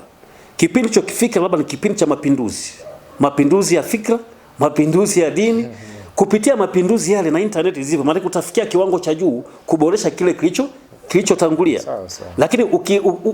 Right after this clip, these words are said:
Speaker 1: u-, usipoboresha kile unageuka kuwa primitive.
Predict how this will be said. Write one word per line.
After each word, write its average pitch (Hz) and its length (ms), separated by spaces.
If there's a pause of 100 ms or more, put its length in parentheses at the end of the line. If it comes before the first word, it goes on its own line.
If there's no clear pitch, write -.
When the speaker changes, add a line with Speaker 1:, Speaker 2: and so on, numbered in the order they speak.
(100)
Speaker 1:
u-, 214 80
usipoboresha 208 800
kile 175 220
unageuka 160 340
kuwa 139 180
primitive. 107 600